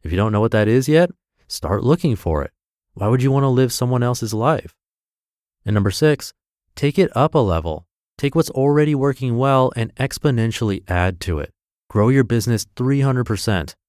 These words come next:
Apply for the position of C F O when you're the accounts payable clerk. Visit five countries instead of one on your next trip. Or if you want to explore one place well, stay three weeks instead of one.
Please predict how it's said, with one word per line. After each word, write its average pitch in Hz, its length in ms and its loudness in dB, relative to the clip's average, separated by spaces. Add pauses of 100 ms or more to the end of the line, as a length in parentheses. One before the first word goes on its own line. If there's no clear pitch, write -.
(260)
Apply 120 280 0
for 143 100 -2
the 123 80 -2
position 120 400 -2
of 95 80 -4
C 127 220 -2
F 120 180 -2
O 131 220 4
when 113 180 0
you're 110 220 0
the 117 160 -4
accounts 127 360 0
payable 127 400 2
clerk. 80 300 -4 (460)
Visit 123 200 2
five 123 300 0
countries 135 460 0
instead 110 260 -2
of 90 140 -2
one 131 340 2
on 87 140 -2
your 82 100 -2
next 78 300 -6
trip. 78 280 -6 (380)
Or 98 80 0
if 87 80 2
you 92 60 4
want 87 100 4
to 87 60 2
explore 90 340 0
one 85 220 0
place 87 280 -2
well, 107 520 2
stay 95 320 -2
three 131 320 2
weeks 95 400 -2
instead 85 280 0
of 95 140 0
one. 107 340 0